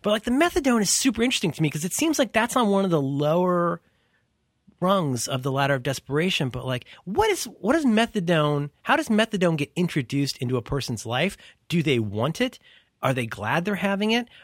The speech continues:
Are they, are they happy they're off the heroin? Is, is methadone, you know what? Just school me on this, 'cause I, I've never, you go and you get a cup.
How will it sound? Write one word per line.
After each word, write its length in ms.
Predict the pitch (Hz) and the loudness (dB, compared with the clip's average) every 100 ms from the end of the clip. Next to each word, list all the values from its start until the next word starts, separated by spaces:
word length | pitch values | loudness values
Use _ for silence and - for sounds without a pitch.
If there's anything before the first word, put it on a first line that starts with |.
| - | -2
Are 120 | 143 | 0
they, 120 | 151 151 | 0 0
are 100 | 139 | 0
they 60 | |
happy 320 | 135 - 190 196 | 0 0 0 -2
they're 200 | 151 - | -2 -2
off 180 | 156 | -2
the 60 | - | -4
heroin? 480 | 165 202 220 240 240 - - - | -2 -2 -2 -4 -6 -12 -20 -6
Is, 140 | 151 147 | -6 -4
is 120 | 123 | -2
methadone, 440 | 147 143 147 147 135 | -2 -2 -2 -2 2
you 80 | 214 | 4
know 80 | |
what? 160 | 285 185 180 180 | 4 0 -6 -4
Just 300 | 175 247 196 | -4 -4 -4
school 300 | - - 359 | -2 2 4
me 120 | 247 | 4
on 180 | 123 98 | 2 0
this, 140 | 87 - | -4 -4
'cause 140 | 165 | -2
I, 220 | 180 196 - - | 0 0 0 -2
I've 120 | 165 | 2
never, 280 | 226 262 208 | 2 2 0
you 200 | 175 170 | 0 0
go 180 | 175 226 | 2 4
and 100 | 247 | 4
you 60 | |
get 120 | 190 202 | 2 2
a 40 | |
cup. 340 | - 123 - | 2 2 0